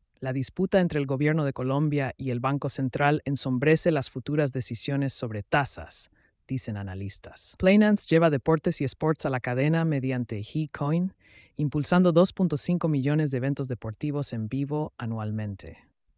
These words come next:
E D X Markets, respaldado por Citadel Securities, solicita la Carta Bancaria Nacional de Fideicomiso. B D F I celebra su sexto aniversario con una celebración de un mes,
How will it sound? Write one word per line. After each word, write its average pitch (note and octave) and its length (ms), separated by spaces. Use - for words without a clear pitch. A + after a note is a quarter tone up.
E F#3+ 140
D G#3 120
X - 200
Markets, E3+ 560
respaldado C#3 500
por B2 160
Citadel C#3+ 460
Securities, D#3 840
solicita E3+ 580
la D3+ 120
Carta D#3+ 320
Bancaria C#3 440
Nacional B2 480
de B2 80
Fideicomiso. G#2 920
B F3 300
D D#3+ 80
F F3+ 260
I G3+ 40
celebra D3+ 400
su - 140
sexto - 360
aniversario D3 560
con C#3 140
una D3 140
celebración C3 600
de B2+ 80
un A#2+ 100
mes, C3+ 420